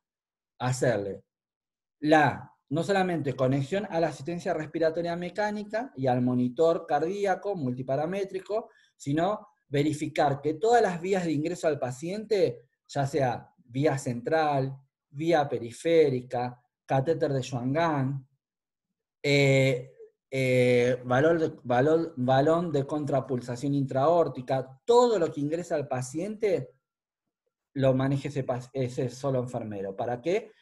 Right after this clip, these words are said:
Para evitar la contaminación. Tengo que verificar que todo esté permeable, que todas las drogas o las soluciones estén pasando en forma adecuada,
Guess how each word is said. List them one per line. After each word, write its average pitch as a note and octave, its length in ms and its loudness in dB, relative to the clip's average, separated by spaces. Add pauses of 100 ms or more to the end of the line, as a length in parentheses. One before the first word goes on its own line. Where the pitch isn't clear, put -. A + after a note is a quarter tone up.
(160)
Para C3+ 220 4
evitar C#3 500 2
la B2+ 220 -4
contaminación. A#2 880 -8 (220)
Tengo C#3 200 2 (240)
que B2+ 140 0
verificar B2+ 680 0
que A2+ 120 -8
todo E3 260 2
esté E3+ 200 -2
permeable, A3 760 0
que C#3 140 -4
todas F3+ 240 2
las D#3+ 300 -2
drogas E3+ 500 2 (300)
o A#2+ 100 0
las C3 160 0
soluciones C#3 560 -4
estén D#3+ 320 -8
pasando D3+ 640 -6 (180)
en C3 180 -4
forma E3 360 0
adecuada, G#3+ 680 0